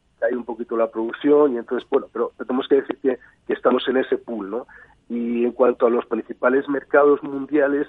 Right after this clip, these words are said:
eh, son básicamente Estados Unidos, eh, Inglaterra, Reino Unido y Alemania, son los, los más potentes. Luego hay otros mercados que también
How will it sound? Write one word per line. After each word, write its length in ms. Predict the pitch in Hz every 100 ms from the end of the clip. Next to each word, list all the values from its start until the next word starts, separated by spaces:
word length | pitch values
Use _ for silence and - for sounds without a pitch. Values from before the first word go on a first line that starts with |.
| -
eh, 400 | 120 120 117 117 -
son 320 | 120 120 117
básicamente 640 | 113 - - 117 113 -
Estados 440 | 113 - 117 117 -
Unidos, 560 | 117 120 123 131 127 - - - - -
eh, 440 | - 101 98 101 95
Inglaterra, 480 | - 117 117 113 113
Reino 200 | 107 110
Unido 460 | 107 127 143 156 - _
y 400 | 110 107 101 101
Alemania, 440 | 101 98 107 - _
son 220 | - 113
los, 280 | 110 107 -
los 300 | 104 104 -
más 180 | 107 - _
potentes. 440 | 101 - _ - - _
Luego 240 | 107 110 117
hay 120 | 117
otros 280 | 113 - 123
mercados 420 | 107 - 139 139
que 80 | -
también 400 | 104 101 110